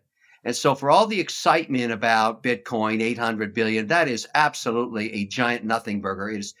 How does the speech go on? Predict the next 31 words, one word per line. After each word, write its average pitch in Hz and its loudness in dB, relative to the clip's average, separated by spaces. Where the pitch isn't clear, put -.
totally 165 2
irrelevant. 104 0
It's 131 -6
not 156 4
held 151 4
by 127 4
any 143 2
institutions 123 -4
that 120 -2
matter. 110 0
Now, 127 2
I'm 170 4
an 208 4
indexer, 175 0
and 117 -4
I've 113 -4
talked - 2
about 135 0
this 143 -2
many, 143 2
many 147 -2
times. 135 0
There's 120 -2
many 190 2
indexers 127 0
in 117 -2
the 117 0
world, 110 2
but 117 -4
we 220 -4
service 220 0